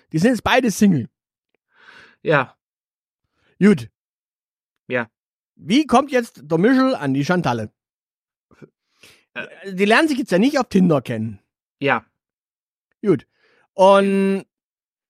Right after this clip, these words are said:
Speaker 1: die lernen sich jetzt auch nicht über sechs Monate durch Zufall irgendwie, äh, im, im Betrieb kennen und,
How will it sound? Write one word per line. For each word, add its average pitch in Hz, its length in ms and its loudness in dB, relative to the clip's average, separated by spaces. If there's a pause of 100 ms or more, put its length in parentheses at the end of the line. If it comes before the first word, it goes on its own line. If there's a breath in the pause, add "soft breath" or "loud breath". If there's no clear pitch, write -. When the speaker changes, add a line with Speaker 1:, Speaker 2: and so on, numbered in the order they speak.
(420)
Speaker 1:
die 170 100 -6
lernen 233 220 2
sich 233 100 2
jetzt 220 120 -4
auch 180 100 2
nicht 262 180 2
über 220 180 0
sechs 208 240 -4
Monate 220 380 2
durch 180 180 0
Zufall 202 460 -2
irgendwie, 180 640 0
äh, 160 500 0
im, 151 220 -4
im 151 140 -4
Betrieb 151 400 -4
kennen 254 420 -2
und, 196 500 -2